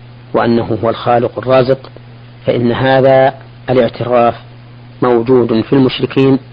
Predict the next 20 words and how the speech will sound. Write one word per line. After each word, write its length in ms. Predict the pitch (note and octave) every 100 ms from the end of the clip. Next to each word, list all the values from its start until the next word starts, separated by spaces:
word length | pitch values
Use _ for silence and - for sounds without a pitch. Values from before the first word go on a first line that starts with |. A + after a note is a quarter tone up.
| -
الذين 400 | C3 B2+ B2 A#2+
استحقوا 680 | A#2 - - B2+ - A#2 G#2 - - - - - - - - - - - - - - - - - - - - A#2+
النار 400 | A#2 C3 C3 - - - - - - - - - - - - - - - - -
وحرموا 420 | - C#3+ C#3+ C3
من 140 | A#2+ A#2
دخول 260 | A#2+ A#2
الجنة، 360 | A2+ A#2 A2+ G2+ - - - - - - - - - -
فإن 200 | C3+ C3
الله 240 | A#2+ A#2+
تعالى 280 | A#2 A#2 A2+
يقول 300 | A2 A2 A2+
عنهم: 380 | A#2 C3+ B2+ D3 - - - - - -
"ولئن 300 | B2 A#2+ B2
سألتهم 580 | A#2+ B2+ A#2 A2 G#2+ A2+
من 120 | A2+
خلق 300 | A2+ A#2+ -
السماوات 560 | A2+ - A#2 A#2 A2+ A2+
والأرض 380 | A2+ - B2+ A#2+ - - - - - - -
ليقولن 540 | A#2+ A2 A2+ A2 G#2+
الله" 280 | G#2 A2 A2